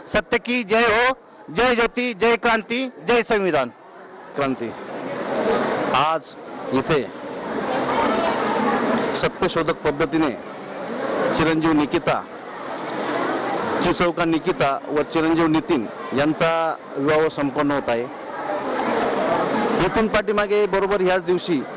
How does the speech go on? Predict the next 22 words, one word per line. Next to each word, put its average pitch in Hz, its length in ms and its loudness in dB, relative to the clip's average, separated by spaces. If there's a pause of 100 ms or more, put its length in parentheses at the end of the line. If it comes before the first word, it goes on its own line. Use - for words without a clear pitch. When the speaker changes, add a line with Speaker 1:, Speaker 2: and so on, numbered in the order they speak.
(200)
Speaker 2:
मागील 156 320 2
वर्षी 165 440 2 (540)
आमची 151 280 2
कन्या 175 480 2 (300)
माया 151 380 2 (920)
व 165 320 4 (200)
स्वपनराव 165 560 2
जाधव 165 240 0
यांचे 160 280 2
चिरंजीव 156 420 2
संग्राम 139 440 2 (720)
यांचा 160 260 4
विवाह 165 460 4
सत्यशोधक 156 580 -2
पद्धतीने 151 800 0
संपन्न 143 460 2
झाला 139 260 2
होता. 123 260 0 (1500)
हा 208 280 2
विवाह 220 560 2 (140)
तालुक्यातील 208 520 2
पहिला 214 580 2